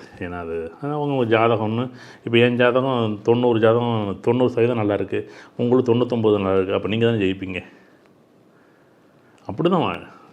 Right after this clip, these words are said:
ரெண்டு பேர்ல ஒருத்தர் தான் ஜெயிப்பாங்க, ரெண்டு பேர் ஜெயிக்க மாட்டாங்க. இருநூத்தி முப்பத்தி நாலு பேர் தான், அஹ், அப்படியே அறுநூறு பேரா ஜெயிக்க போறாங்க, அஹ், அப்படிலாம் ஜெயிக்கவே முடியாது. இருநூத்தி முப்பத்தி நாலுல இருநூத்தி முப்பத்தி நாலு, இருநூத்தி முப்பத்தி மூணோட இருக்கலாம்.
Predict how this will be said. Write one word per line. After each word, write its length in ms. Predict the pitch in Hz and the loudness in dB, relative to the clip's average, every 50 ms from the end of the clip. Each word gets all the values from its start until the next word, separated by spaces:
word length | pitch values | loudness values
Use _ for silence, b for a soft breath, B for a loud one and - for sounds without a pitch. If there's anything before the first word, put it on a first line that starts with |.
| - - - | -20 -12 -6
ரெண்டு 320 | 92 95 107 139 156 156 | -4 -2 0 4 4 8
பேர்ல 200 | 151 175 196 175 | 8 10 12 12
ஒருத்தர் 200 | 147 139 135 143 | 10 10 10 8
தான் 140 | 143 151 151 | 8 8 8
ஜெயிப்பாங்க, 240 | 143 139 139 139 123 | 8 6 6 6 4
ரெண்டு 200 | 113 117 123 127 | 6 6 6 8
பேர் 120 | 143 143 | 8 8
ஜெயிக்க 140 | 127 120 117 | 8 8 4
மாட்டாங்க. 600 | 120 - _ _ _ _ _ _ _ - - 92 98 | 2 -2 _ _ _ _ _ _ _ -6 -2 2 2
இருநூத்தி 220 | 110 131 143 139 | 4 4 4 4
முப்பத்தி 280 | 147 135 135 135 127 123 | 4 4 4 6 6 6
நாலு 180 | 120 120 113 | 8 8 8
பேர் 160 | 117 127 139 | 8 8 8
தான், 200 | 139 139 135 139 - - B B B B B 175 165 B - | 8 6 6 2 -4 -14 B B B B B -16 -16 B -6
அஹ், 160 | 120 113 113 | -2 0 2
அப்படியே 280 | 113 113 117 135 139 127 117 113 110 110 110 107 107 104 104 | 2 6 8 10 12 12 12 10 10 8 8 6 6 6 6
அறுநூறு 320 | 107 110 123 127 120 117 | 4 4 4 4 6 6
பேரா 200 | 120 131 131 127 113 | 8 8 8 8 8
ஜெயிக்க 240 | 120 117 113 120 | 8 6 6 4
போறாங்க, 560 | 113 117 113 117 113 110 117 117 117 101 - - | 4 4 4 4 4 4 2 2 2 0 0 -4
அஹ், 280 | 110 101 101 107 113 117 B B B B B B | -6 -4 -4 -4 -6 -8 B B B B B B
அப்படிலாம் 300 | - 101 101 113 120 110 | -6 -4 -2 0 0 2
ஜெயிக்கவே 360 | 107 110 107 104 120 120 120 107 | 0 0 0 0 0 0 0 0
முடியாது. 300 | 95 95 92 90 82 - - - - - - - | -2 -2 -2 -2 -2 -8 -18 -20 -20 -18 -10 -6
இருநூத்தி 300 | 82 90 98 110 113 117 | -6 -2 -2 -4 -2 -2
முப்பத்தி 320 | 117 101 107 104 104 101 | -2 0 0 -2 0 0
நாலுல 320 | 92 92 104 107 131 156 | -2 0 0 0 0 0
இருநூத்தி 240 | 139 110 101 101 95 | 0 0 -2 -4 -6
முப்பத்தி 280 | 98 90 87 85 80 85 | -6 -6 -6 -8 -6 -6
நாலு, 180 | 85 85 98 107 110 | -8 -8 -8 -8 -4
இருநூத்தி 340 | 98 92 101 113 123 131 123 | -4 -4 -2 -2 -2 -2 -2
முப்பத்தி 260 | 117 - 143 131 135 | 2 2 0 2 2
மூணோட 260 | 131 123 120 120 120 127 | 0 2 2 4 4 4
இருக்கலாம். 340 | 120 113 113 104 101 - | 4 4 2 0 -2 -4